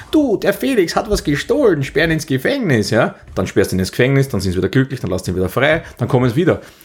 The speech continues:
„Du, Felix rennt herum und sagt, die, unsere Sekte ist Mist, sperren ins Gefängnis.“ Und die sind ständig, haben nur den Felix reingehaut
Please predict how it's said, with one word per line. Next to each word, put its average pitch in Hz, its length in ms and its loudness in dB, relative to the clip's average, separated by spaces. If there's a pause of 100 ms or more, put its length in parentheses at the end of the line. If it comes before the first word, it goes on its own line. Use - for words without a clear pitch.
(140)
„Du, 247 200 0
Felix 214 420 0
rennt 202 180 2
herum 185 280 4
und 190 120 0
sagt, 185 440 -2
die, 170 100 2
unsere 170 240 2
Sekte - 320 -2
ist 147 160 0
Mist, 135 400 0
sperren 160 280 0
ins 190 100 -4
Gefängnis.“ 190 400 0
Und 156 200 2
die 214 60 4
sind 208 180 4
ständig, 175 380 4
haben 180 300 4
nur 196 100 6
den 240 120 0
Felix 185 380 2
reingehaut 127 460 0